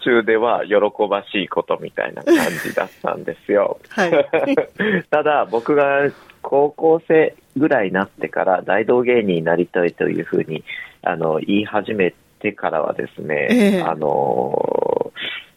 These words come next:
Speaker 1: まあ、基本的には反対であると。で、なん、だ、何にも、あの、学校もない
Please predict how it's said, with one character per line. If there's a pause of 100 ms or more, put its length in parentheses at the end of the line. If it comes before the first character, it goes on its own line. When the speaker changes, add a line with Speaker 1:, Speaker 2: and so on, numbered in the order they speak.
Speaker 1:
ま
あ、
基
本
的
に
は
反 (100)
対
で
あ
る
と。 (240)
で、
な
ん、
だ、
何
に
も、
あ
の、
学
校
も
な
い